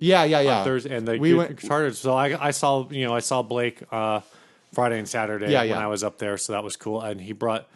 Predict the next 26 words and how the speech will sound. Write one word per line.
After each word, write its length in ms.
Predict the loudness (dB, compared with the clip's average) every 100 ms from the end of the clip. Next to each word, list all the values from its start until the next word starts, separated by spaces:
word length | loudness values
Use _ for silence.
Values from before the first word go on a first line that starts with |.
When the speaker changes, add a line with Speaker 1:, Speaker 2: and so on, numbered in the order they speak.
| -20 -20 -20 _
Speaker 2:
uh, 120 | -6
Justin, 540 | -2 0 0 0 -4 -4
who 120 | -4
we 120 | -4
met 460 | -2 -2 -2 -4 -8 _
from 280 | -8 -6
the 80 | -6
first 320 | -4 -4 -4
time, 500 | -6 -4 -4 -4 -4
uh, 40 | -2 0 -2
Speaker 1:
Mm-hmm. 60 | -4
Speaker 2:
Blake 200 | -8 -8
came 240 | -8 -10 -6
down, 280 | -6 -6
so 100 | -6
that, 240 | -8 -8 -10
that 160 | -10
was 140 | -10 -12
cool. 200 | -6 2
Speaker 1:
All 80 | 4
right, 80 |
let's 180 | 4 0
do 100 | 2
housekeeping. 580 | 2 2 -2 -4 -4 -6 -8
Speaker 2:
Yeah, 380 | -2 2 4 4
uh, 400 | 2 2 2 0